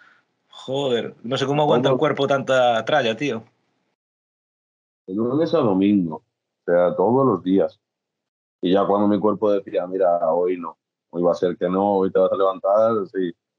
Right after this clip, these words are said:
Speaker 2: O sea, no. Me he quedado dormido.
Speaker 1: Claro.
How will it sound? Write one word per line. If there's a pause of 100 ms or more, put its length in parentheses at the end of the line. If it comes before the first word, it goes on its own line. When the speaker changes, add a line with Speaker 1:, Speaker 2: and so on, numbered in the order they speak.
(680)
Speaker 2:
O
sea,
no. (1600)
Me
he
quedado
dormido. (1200)
Speaker 1:
Claro.